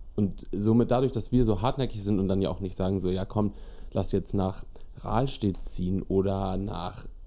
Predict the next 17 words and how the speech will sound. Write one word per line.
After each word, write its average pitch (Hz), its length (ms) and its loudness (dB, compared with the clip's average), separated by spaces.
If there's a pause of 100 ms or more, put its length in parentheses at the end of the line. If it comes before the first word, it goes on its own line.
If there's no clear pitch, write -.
pf, - 220 -12 (280)
keine 98 280 -4
Ahnung 131 280 4
wohin, 98 360 2 (480)
ähm, 98 500 2 (560)
sondern 104 280 4
sagen 98 240 2
so, 98 120 4
ja, 110 440 2
keine 101 240 0
Ahnung, 101 400 2
irgendwie 95 260 0
in 95 40 0
der 98 100 2
Nähe 98 180 4
der 92 100 -2
Schanze, 98 580 0